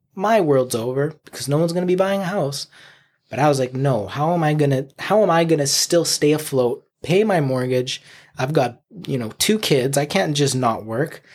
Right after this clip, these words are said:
Um, and, um, at the time, my fiance wasn't working 'cause she works at Envision Bank, and they were closed their doors for a period of time in the beginning there.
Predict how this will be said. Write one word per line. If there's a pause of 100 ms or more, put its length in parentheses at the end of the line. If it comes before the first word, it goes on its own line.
(240)
Um, (800)
and,
um,
at
the
time,
my
fiance
wasn't
working
'cause
she
works
at
Envision
Bank,
and (220)
they
were
closed
their
doors
for
a
period
of
time
in
the
beginning
there.